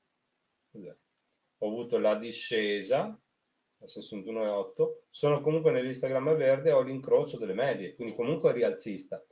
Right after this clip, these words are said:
Sono sopra il pivot, devo comunque cercare, fino a quando non ho la linea rossa, di fare dei long. Sono sotto il pivot di nuovo,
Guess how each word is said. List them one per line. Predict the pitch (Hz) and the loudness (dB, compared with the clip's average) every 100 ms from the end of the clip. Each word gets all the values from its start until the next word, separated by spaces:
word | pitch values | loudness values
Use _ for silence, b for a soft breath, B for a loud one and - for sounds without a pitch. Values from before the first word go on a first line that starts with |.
| _ | _
Sono | - 131 127 | -6 -2 -2
sopra | 127 113 | -2 0
il | 123 | 0
pivot, | 160 120 120 - - | 0 2 2 2 -4
devo | _ 117 - | _ -6 -6
comunque | 123 135 156 | -6 -4 -4
cercare, | 123 - 120 107 95 - | -4 -4 0 2 0 -6
fino | 127 123 | -6 -2
a | 117 - | -2 0
quando | 139 127 113 | 2 2 0
non | 107 110 | -4 0
ho | 123 113 | 2 2
la | 104 | 2
linea | 101 123 113 | -2 -2 2
rossa, | 139 139 120 - 156 160 - _ _ _ | 6 6 4 0 0 0 -6 _ _ _
di | 135 | -16
fare | - 120 165 117 | 2 4 6 4
dei | 104 | 2
long. | 107 135 104 | 2 2 2
Sono | - 160 160 165 | 4 6 8 6
sotto | 160 170 170 | 2 0 2
il | 160 | -2
pivot | 165 160 175 | 0 4 4
di | 175 | 4
nuovo, | 180 151 131 127 165 - | 4 6 6 6 0 -4